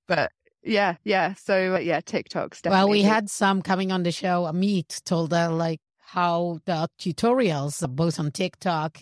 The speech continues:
Speaker 2: and on Instagram, of, uh, how to hack systems. So it's like, it's a great place to learn stuff.
Speaker 1: I would imagine that there is a lot of, uh, cybersecurity TikToks out there that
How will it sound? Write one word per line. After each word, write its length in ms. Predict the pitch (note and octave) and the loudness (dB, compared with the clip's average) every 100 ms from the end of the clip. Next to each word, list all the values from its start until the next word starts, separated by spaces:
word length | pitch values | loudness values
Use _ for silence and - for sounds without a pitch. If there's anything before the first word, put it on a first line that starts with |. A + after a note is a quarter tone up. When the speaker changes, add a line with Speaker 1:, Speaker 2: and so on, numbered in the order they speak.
| - | -8
Speaker 2:
and 240 | E3 E3 | -6 -4
on 160 | D#3+ D#3 | -4 -4
Instagram, 880 | F3+ F#3+ - F3+ D3 D#3 D3 D3 | 0 0 0 -4 0 2 2 2
of, 260 | D3+ C#3 C#3 | -2 -2 -4
uh, 240 | C#3+ C3 C3 _ _ _ | -4 -4 -4 _ _ _
how 180 | F3 E3 | -2 0
to 160 | D#3+ | 0
hack 280 | C3+ G3 A3+ | 0 0 0
systems. 920 | - G#3+ F#3 - G3+ F3+ F3 E3+ E3 | -2 0 0 0 0 2 2 0 -4
So 400 | - D#3 D#3 D3 | -4 -2 -2 -2
it's 300 | - D#3+ - | -4 -6 -6
like, 220 | - C#3+ - _ _ _ _ - - - | -10 -10 -12 _ _ _ _ -20 -20 -20
it's 300 | - D#3 - | -14 -12 -12
a 60 | - | -12
great 260 | D3 D3 - _ _ _ _ | -6 -6 -6 _ _ _ _
place 320 | - D#3 - | -4 -2 -4
to 100 | - | -4
learn 320 | C3+ D#3+ F#3 E3+ | -4 -2 -4 -6
stuff. 540 | - C3 C3+ - - - | -12 -16 -18 -20 -14 -2
Speaker 1:
I 140 | G#3 | 0
would 120 | A3+ | 2
imagine 440 | C4+ B3+ C4 B3+ A#3 | 2 2 0 -2 0
that 140 | G3 G3+ | 0 2
there 140 | G3 | 2
is 120 | F#3+ | 2
a 80 | F#3 | 2
lot 220 | G3 F3+ | 2 2
of, 240 | F#3+ F#3 F3+ | 2 0 2
uh, 220 | F3 F3 | 2 2
cybersecurity 1300 | - F#3+ F3 F3+ - - G3+ F#3 F3+ - E3+ D#3+ D#3+ E3+ | 0 -2 -2 -6 -10 -6 -2 0 0 0 2 2 0 -2
TikToks 480 | - - F3 - | -8 -4 -6 -2
out 260 | F3+ E3 - | -2 -2 -2
there 280 | D#3+ C3+ C3 | 0 2 0
that 360 | E3+ D3 C3+ | 0 0 0